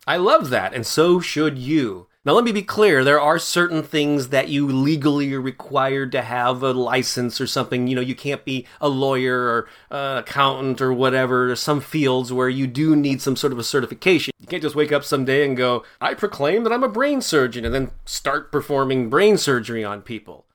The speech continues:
Obviously, I'm not talking about things like that. But just to be a writer, to be a musician, to be a visual artist, you don't need anyone's okay. You are worthy of pursuing it because you have said so. You feel that way. You feel an inclination to do it.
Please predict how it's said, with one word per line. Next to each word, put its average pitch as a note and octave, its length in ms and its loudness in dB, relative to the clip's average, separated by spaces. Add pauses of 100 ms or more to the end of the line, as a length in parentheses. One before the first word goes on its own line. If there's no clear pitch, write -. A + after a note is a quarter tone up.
Obviously, F#3 380 -2
I'm D3 80 2
not E3 180 0
talking D3 300 -2
about B2+ 220 -4
things B2+ 260 -4
like A#2 240 -6
that. C3 320 -4 (180)
But C3 100 -6
just A3 140 -6
to G3+ 60 -8
be A#3 120 -2
a G3+ 100 0
writer, G3 440 2
to F3+ 80 -6
be G#3 160 -4
a G3+ 40 0
musician, G3+ 640 -8
to G#3 60 -10
be A3 160 -6
a G3 40 -2
visual G#3+ 500 -2
artist, G3+ 440 0
you E3+ 80 -8
don't F#3+ 380 -2
need G3+ 340 -4
anyone's F#3+ 540 0
okay. F#3+ 760 -4 (280)
You B3 480 -4 (120)
are E3+ 160 0
worthy G#3 520 2
of G3+ 100 0
pursuing F3+ 460 -2
it E3 100 -2
because D3 400 -6
you C#3+ 200 -6
have C3 280 -6
said C3 400 -8
so. G#2+ 300 -8
You C#3 140 -6
feel G3+ 600 -4
that A2+ 240 2
way. A2+ 180 -2
You A2+ 140 -4
feel F#3 300 -2
an F3 80 -2
inclination D#3 640 -4
to C#3+ 80 -10
do B2+ 340 -6
it. - 240 -20